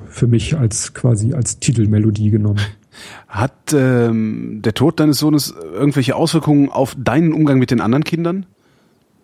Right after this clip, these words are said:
Speaker 2: gehabt? Also, weißt du, ne, ich würde jetzt spontan denken, ja, jetzt Überbehütung. Nicht noch eins verlieren.
Speaker 1: Nein.
Speaker 2: Nein.
Speaker 1: Wo, nicht, nicht Überbehütung. Der Große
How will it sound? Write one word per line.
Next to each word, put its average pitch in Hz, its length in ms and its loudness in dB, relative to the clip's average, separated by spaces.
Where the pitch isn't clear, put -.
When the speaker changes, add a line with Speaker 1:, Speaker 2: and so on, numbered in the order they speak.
Speaker 2:
gehabt? 139 440 -4
Also, 117 160 -2
weißt 120 140 0
du, 117 40 2
ne, 139 240 4
ich 120 140 -4
würde 127 140 2
jetzt - 280 -8
spontan 113 460 -2
denken, 123 180 -2
ja, 127 120 -2
jetzt 135 300 -2
Überbehütung. 107 760 -2
Nicht 123 160 2
noch 139 140 2
eins 107 180 0
verlieren. 90 420 -6
Speaker 1:
Nein. 127 420 2
Speaker 2:
Nein. 92 260 -10
Speaker 1:
Wo, 147 240 0
nicht, 160 240 0
nicht 156 200 2
Überbehütung. 165 760 2
Der 147 100 2
Große 160 680 2